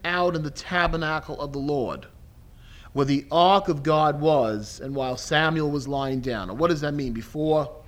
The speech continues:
the lamp of God went out. Let me remind you of what we studied in Exodus chapter twenty-seven, how one of the responsibilities of the priest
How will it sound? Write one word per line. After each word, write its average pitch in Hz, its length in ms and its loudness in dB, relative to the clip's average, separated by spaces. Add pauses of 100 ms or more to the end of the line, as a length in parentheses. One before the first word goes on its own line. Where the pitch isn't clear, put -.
(360)
the 131 80 -6
lamp 147 360 2
of 120 140 -2
God 127 520 0
went 123 260 -6
out. 98 320 -4 (440)
Let 170 140 6
me 196 100 8
remind 165 600 6
you 147 220 0
of 135 160 -4 (100)
what 143 140 -4
we 139 80 0
studied 160 400 4
in 135 80 -2
Exodus 143 500 -2
chapter 135 340 -6
twenty-seven, 123 800 -4 (540)
how 147 600 4 (400)
one 170 260 6
of 202 80 6
the 175 60 8
responsibilities 156 1200 2
of 120 180 -8
the 127 260 -2 (300)
priest 139 600 0